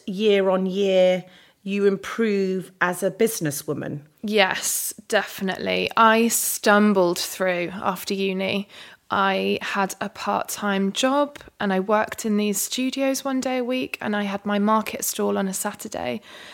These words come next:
Speaker 2: As long as I had money in my pocket and my rent was paid, I kind of just kept going, but it was not a business model. I just was so happy to be part of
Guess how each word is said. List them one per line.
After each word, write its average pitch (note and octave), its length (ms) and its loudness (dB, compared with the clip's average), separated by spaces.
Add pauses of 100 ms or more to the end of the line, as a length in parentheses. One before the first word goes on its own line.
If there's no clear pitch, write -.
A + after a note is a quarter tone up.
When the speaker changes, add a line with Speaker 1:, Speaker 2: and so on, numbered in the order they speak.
(340)
Speaker 2:
As - 180 -2
long A#3 220 2
as B3 140 0
I A#3 140 4
had G#3+ 200 -4
money A#3+ 580 2
in A#3+ 400 0
my B3 140 0
pocket G3+ 600 -2
and G3 140 0
my G3+ 140 2
rent G#3 280 0
was A3+ 180 -6
paid, G3 540 -2 (720)
I G3+ 100 0
kind G#3 260 0
of G3 60 2
just - 160 -6
kept - 240 -6
going, F#3+ 460 2 (160)
but - 260 4 (160)
it G3 220 -2
was G3 200 -2
not F#3+ 260 2
a - 40 -8
business F3+ 440 -4
model. F3+ 400 -4 (560)
I G3 560 2 (560)
just - 680 2
was G#3 180 -4
so A3 260 2
happy - 560 -2
to - 120 -6
be G3+ 120 -4
part - 680 -2
of G3+ 400 -2